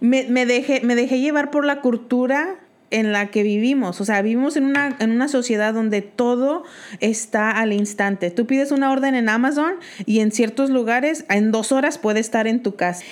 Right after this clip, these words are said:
Esa gratificación instantánea es algo que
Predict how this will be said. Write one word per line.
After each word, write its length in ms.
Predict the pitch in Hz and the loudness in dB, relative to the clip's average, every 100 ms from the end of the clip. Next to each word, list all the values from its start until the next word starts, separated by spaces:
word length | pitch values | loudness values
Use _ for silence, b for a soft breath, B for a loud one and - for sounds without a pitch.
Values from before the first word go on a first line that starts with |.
| 214 | -4
Esa 260 | 233 247 277 | -2 0 0
gratificación 1040 | 285 277 240 233 208 208 196 - 240 247 | 0 0 -4 -2 -2 -2 -2 0 0 0
instantánea 960 | 233 220 202 190 190 214 220 240 269 294 | 0 0 0 0 0 0 0 0 -2 -2
es 180 | 208 208 | -2 0
algo 360 | 208 214 240 | 0 0 -4
que 340 | 247 202 - | -4 -4 -4